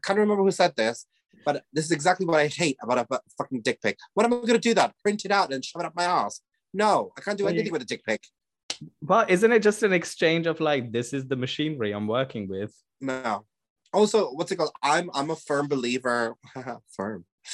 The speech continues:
Speaker 1: No, I'm a firm believer in, like, foreplay. So to me,
Speaker 2: Okay.
Speaker 1: like, the actual sex aspect of sex to me is, like, it's fun and we do it. We all know what we're doing. But foreplay to me is more attractive and it's more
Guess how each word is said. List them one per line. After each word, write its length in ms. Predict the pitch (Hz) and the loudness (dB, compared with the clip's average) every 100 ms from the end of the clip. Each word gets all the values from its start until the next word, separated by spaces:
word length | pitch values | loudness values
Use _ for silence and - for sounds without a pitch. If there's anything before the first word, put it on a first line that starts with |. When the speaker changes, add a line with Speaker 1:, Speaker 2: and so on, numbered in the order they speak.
| - | -2
Speaker 1:
No, 280 | 160 156 156 156 | 2 2 6 6
I'm 140 | 175 | 6
a 60 | 175 | 6
firm 240 | 180 160 | 4 2
believer 420 | 156 147 143 147 | 2 0 0 -2
in, 80 | 127 123 | -2 2
like, 320 | 123 117 110 - _ - | 4 4 2 -8 _ 2
foreplay. 580 | 180 165 - 92 85 - _ | 6 6 4 2 0 -6 _
So 240 | - 143 107 | -4 2 2
to 80 | 147 | 4
me, 140 | 180 | 4
Speaker 2:
Okay. 80 | 185 | 6
Speaker 1:
like, 240 | 156 135 - - - _ _ | 4 2 -2 -18 -20 _ _
the 120 | - 160 | -8 -2
actual 380 | 160 180 - 185 | 0 0 0 -4
sex 420 | - - 135 - | -4 -4 -4 -4
aspect 520 | 135 143 143 156 151 - | -4 -4 -4 -6 -6 -10
of 120 | 127 | -10
sex 480 | - 120 151 - - | -2 -2 -2 -6 -6
to 120 | 120 | -2
me 200 | 120 127 | 2 2
is, 160 | 117 | 2
like, 260 | 117 107 101 _ _ _ _ | 2 2 0 _ _ _ _
it's 200 | 180 190 | -4 -4
fun 420 | - - 151 147 135 | -2 2 4 4 2
and 120 | 127 | -2
we 80 | 131 | 0
do 180 | 147 143 | 2 2
it. 120 | 123 | 2
We 100 | 139 | -4
all 220 | 139 151 | 0 0
know 180 | 156 147 | 0 -2
what 140 | 127 | -4
we're 100 | 117 | -6
doing. 440 | 110 127 104 92 120 _ _ - - _ - | -8 -6 -6 -8 -14 _ _ -20 -20 _ -6
But 200 | 139 127 _ _ - | -4 -4 _ _ -4
foreplay 540 | 156 160 165 - 156 131 | 2 4 2 0 0 0
to 100 | 127 | -2
me 120 | 120 | -4
is 120 | 113 | -2
more 160 | 120 113 | 0 -2
attractive 540 | 107 120 113 - 92 | 0 -2 -2 -4 -6
and 80 | 101 | -8
it's 140 | 107 | -4
more 320 | 117 117 113 | 2 2 2